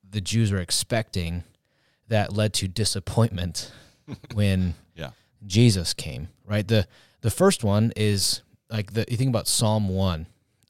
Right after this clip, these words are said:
Speaker 1: uh, and Psalm two, the way those things function together. These two things together really help us see, uh,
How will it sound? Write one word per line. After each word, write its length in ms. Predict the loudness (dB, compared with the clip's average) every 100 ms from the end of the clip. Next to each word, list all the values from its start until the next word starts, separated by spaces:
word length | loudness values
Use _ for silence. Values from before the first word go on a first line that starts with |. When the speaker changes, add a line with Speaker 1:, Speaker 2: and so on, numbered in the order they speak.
| -12
Speaker 1:
uh, 280 | -8 -8 -10 -10
and 140 | -6
Psalm 260 | -4 -2 -4
two, 320 | -2 0 0
the 60 | 0
way 80 |
those 160 | -2 -4
things 160 | -6 -8
function 300 | -8 -8 -8
together. 420 | -8 -6 -6 -8 _ _ _ -2
These 160 | 0
two 160 | 2 0
things 300 | 2 0 -2
together 360 | -4 -2 -2 -2
really 320 | -2 -2 -4 _ _ -8
help 200 | -4 -2
us 120 | 0
see, 560 | 0 0 0 0 -2 -6 _ _ _ _ -6
uh, 300 | -2 -2